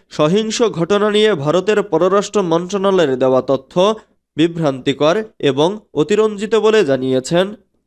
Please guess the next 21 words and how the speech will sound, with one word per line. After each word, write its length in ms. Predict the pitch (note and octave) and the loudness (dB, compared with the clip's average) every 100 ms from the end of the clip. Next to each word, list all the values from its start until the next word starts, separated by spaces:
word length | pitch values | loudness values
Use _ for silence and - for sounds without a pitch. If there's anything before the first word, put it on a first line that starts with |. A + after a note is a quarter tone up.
| - | -4
অন্তর্বর্তীকালীন 1000 | D#3+ F3 F#3 C#3+ C3 B2+ C3+ C#3 C#3 C3+ | -4 0 0 0 0 -4 -4 0 0 -2
সরকার। 580 | C3 C#3+ C3+ D3 C#3+ C#3+ - _ _ - | -2 -2 0 0 0 -2 -10 _ _ -4
একই 240 | D3 D3+ | -2 -2
সঙ্গে 560 | C#3+ C#3+ C#3+ D#3+ G#3 A3 _ _ _ | -4 -4 0 2 2 -2 _ _ _
হিন্দুদের 460 | D3+ E3 G#3 A3+ E3 | -2 0 0 0 -2
বিরুদ্ধে 560 | C3+ C#3 C3 D#3+ F#3+ G#3 _ C3+ | -2 -2 0 0 0 -2 _ -8
যেসব 460 | C3 F3 A3 A3 | -2 0 2 0
সহিংসতার 840 | G#3 - D#3 G3 G3+ A3 G#3 G#3 D3+ | -2 -2 0 0 0 -2 0 0 0
ঘটনা 420 | C3 D#3+ D#3+ C3 | -2 -2 0 0
ঘটেছে 560 | B2+ C#3 C#3+ F#3 G3 G#3+ - - | -2 -2 -2 0 0 -2 -12 -4
তার 160 | C3 | -2
প্রতিটির 580 | B2 F3 F3 G#3 A3 G#3+ | 0 -2 0 0 0 0
তদন্ত 460 | G3 D3+ E3+ C3 C3+ | 0 0 0 -2 -4
হচ্ছে 440 | C3 C3 - C#3+ | -2 -2 -4 -4
বলেও 380 | C3 C#3 D#3+ G#3+ - _ | 0 2 2 0 -8 _
জানানো 360 | B2 D3 D#3 C3 | -4 -2 0 0
হয়েছে। 600 | B2+ C#3 C#3 D#3+ D3 C#3+ C#3+ _ _ - | 0 0 0 2 2 2 -4 _ _ -4
শুক্রবার 580 | D#3+ E3 A3 A3+ G#3 | -2 0 0 0 0
বিশ 340 | C#3+ C#3+ C#3+ C#3+ | 0 0 -2 -2
ডিসেম্বর 640 | C3+ C3 C#3 C#3 C#3 C3+ | -4 -2 -4 0 0 2
রাতে 380 | C3+ C3 F3 | 0 0 0